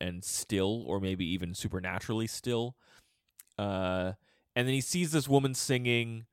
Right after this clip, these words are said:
He later finds out her name is Matilda. This is kind of irrelevant what her name is.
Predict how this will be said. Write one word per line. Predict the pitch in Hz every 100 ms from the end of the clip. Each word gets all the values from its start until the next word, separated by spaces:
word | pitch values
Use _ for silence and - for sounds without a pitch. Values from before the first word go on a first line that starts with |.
| _ _ _ _
He | 120 117
later | 120 120 113
finds | 117 107
out | 104 104
her | 101
name | 95 95
is | 92
Matilda. | 92 87 92 90 90 85 92 - _ _ 98
This | 95 92
is | - -
kind | - 87
of | 87
irrelevant | 90 87 85 90 80
what | 69 85
her |
name | 92 95 95
is. | 92 92